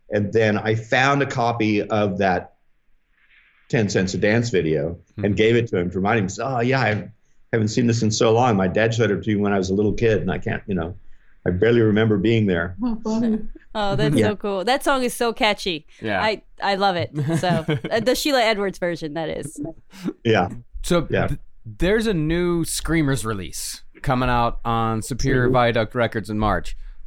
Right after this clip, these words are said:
Speaker 2: Where are these recordings from, and, and why are they being released now?
Speaker 1: Well, they're being released now because, uh, Steve from another incestuous connection here, Steve from Superior Viaduct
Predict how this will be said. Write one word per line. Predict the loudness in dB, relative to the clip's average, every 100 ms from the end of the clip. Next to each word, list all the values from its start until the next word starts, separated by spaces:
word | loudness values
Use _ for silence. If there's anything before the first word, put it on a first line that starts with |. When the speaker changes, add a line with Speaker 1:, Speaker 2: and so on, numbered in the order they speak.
| -2
Speaker 2:
Where | 2 2 2
are |
these | 0 -2
recordings | -4 -2 -2 -2
from, | 0 0 0
and, | -2 -2
and | -2 0
why | 2 4 4
are | 2
they | 2 0
being | 2 0 0
released | 0 0 -2
now? | -2 0 0 -4 -12 -20 -20 -12 -2
Speaker 1:
Well, | 2 4 6 4 0 0
they're | 2
being | 2 2 2
released | 2 2 0 -2 -4
now | 2 4 4 2
because, | 0 0 2 2 0 -4 -8 -2
uh, | 2 2 0
Steve | -6 -12 -12 -8 -2 0 2 0 -4 0
from | 2 4 2 2 0 -2 -6 -20 _ _ -6
another | 0 2 4 4
incestuous | 2 2 2 2 0
connection | 0 -2 0 0 0
here, | 2 2
Steve | 0 0 0
from | 2 2 0
Superior | -2 0 2 2
Viaduct | 2 2 4 2 0